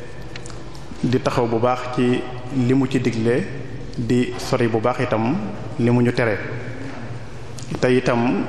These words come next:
wépp yiw wu mu ci dikk ab jaam, mu jox ñu ko ci baaxam ak yërmandeem.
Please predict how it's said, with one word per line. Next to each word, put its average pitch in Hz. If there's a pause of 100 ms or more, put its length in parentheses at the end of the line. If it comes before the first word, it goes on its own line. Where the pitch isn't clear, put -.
(140)
wépp 135
yiw 131
wu 123
mu 127
ci 123
dikk - (340)
ab 120 (100)
jaam, 120 (320)
mu 123
jox 131
ñu 113
ko 117
ci 117
baaxam 113
ak 120 (480)
yërmandeem. 120